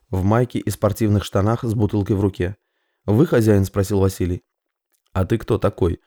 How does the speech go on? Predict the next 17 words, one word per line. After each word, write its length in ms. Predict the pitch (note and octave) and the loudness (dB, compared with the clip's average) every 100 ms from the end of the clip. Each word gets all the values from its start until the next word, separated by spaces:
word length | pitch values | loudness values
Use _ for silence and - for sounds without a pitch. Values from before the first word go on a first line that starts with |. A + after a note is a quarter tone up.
| _ _ _ _ - | _ _ _ _ 0
Верзила 420 | F#2+ F#2 A2 G2+ | 2 4 4 2
перевел 420 | G2 F#2+ F#2+ F#2+ | 2 2 4 2
взгляд 360 | F2 F#2 G2 F#2 | 2 0 -2 0
на 100 | F2+ | -2
толстяка, 480 | G2 - - - | -2 -4 -6 -4
сидевшего 520 | A2 G2 F#2+ F#2 - F#2+ | -4 -2 -2 -2 -2 0
на 100 | F2+ | 0
полу. 340 | F#2 F2 F2 - - _ _ | 0 -2 -4 -12 -20 _ _
Глаза 320 | G2 G2 G2+ | 2 2 2
его 140 | G2 | 2
расширились. 600 | G2 G2+ - F2 F#2 G2 _ _ _ _ _ _ _ _ | 2 2 -2 -2 -2 -6 _ _ _ _ _ _ _ _
«Свист, 520 | - A2+ B2 G2 - _ _ _ _ _ _ _ _ _ | -4 0 0 -2 -10 _ _ _ _ _ _ _ _ _
ты 120 | G#2 | -6
что 280 | - - A2 | -4 0 2
расселся? 640 | G2+ - A#2 F#2 F#2+ G2+ _ _ _ _ | 2 0 -2 -2 -6 -12 _ _ _ _
Кого 240 | A#2 A#2 | 0 2
впустил?» 580 | G#2+ - A2+ - A#2+ F2+ | 2 0 -4 -2 -4 -4